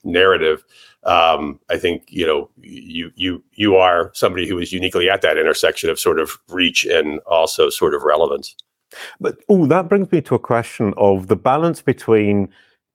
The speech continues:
Speaker 2: being interesting, being helpful,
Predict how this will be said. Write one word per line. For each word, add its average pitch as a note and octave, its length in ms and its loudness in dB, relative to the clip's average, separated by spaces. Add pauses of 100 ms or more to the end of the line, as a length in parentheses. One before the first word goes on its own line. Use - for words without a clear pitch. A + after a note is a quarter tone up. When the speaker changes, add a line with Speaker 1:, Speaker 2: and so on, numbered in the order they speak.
(260)
Speaker 2:
being D3 260 2
interesting, F#2+ 880 -2 (140)
being C3+ 240 2
helpful, F#2+ 720 -4